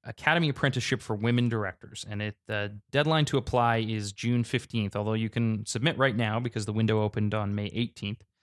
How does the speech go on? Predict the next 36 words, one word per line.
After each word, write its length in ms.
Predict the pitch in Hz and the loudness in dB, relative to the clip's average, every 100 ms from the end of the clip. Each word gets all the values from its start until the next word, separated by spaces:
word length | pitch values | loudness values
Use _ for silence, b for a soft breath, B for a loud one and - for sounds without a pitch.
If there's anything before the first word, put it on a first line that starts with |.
| b b b b - | b b b b 0
Uh, 320 | 117 113 113 | 2 4 2
and 220 | 113 117 120 | 2 0 2
they 120 | 139 | 2
are 100 | 135 | 2
looking 240 | 139 143 | 0 0
for 560 | 135 131 131 127 123 117 | -2 -2 2 4 4 0
female 480 | - 151 156 151 147 | -2 2 2 2 0
content 420 | - 143 143 123 | 0 0 0 -4
creators, 580 | - 123 123 127 123 - _ _ _ - | -2 -2 0 0 -2 -8 _ _ _ -8
uh, 380 | 113 107 107 107 107 | -2 0 0 -2 -4
to 100 | - | -4
be 80 | 110 | -4
part 220 | - 123 | 2 2
of 60 | 113 | 2
this 200 | 110 - | -2 -2
really 200 | 123 175 | 0 0
cool 360 | - 135 127 110 | 0 0 2 2
apprenticeship 500 | - 117 110 113 - | 2 0 0 -6 -2
program 460 | 110 107 107 104 | -2 0 -2 -2
aimed 180 | 104 104 | -2 -4
at 80 | 104 | -4
providing 360 | - 104 101 98 | -6 -4 -4 -4
female 280 | 120 117 | -2 0
directors 460 | 107 107 104 - 101 | 0 0 -2 -4 -8
across 300 | 104 101 - | -6 -6 -6
the 80 | 98 | -10
country 380 | - 98 101 98 | -10 -8 -8 -6
the 120 | 101 | -4
opportunity 520 | 101 - 113 107 104 | -6 -4 -2 0 -2
to 80 | 98 | -6
further 300 | - 160 175 | 0 2 4
develop 340 | 151 123 117 113 | 4 4 2 -2
and 80 | |
advance 340 | 104 104 104 - | -6 -4 -6 -6
their 120 | 104 | -14
careers 460 | - 101 101 101 | -10 -8 -6 -8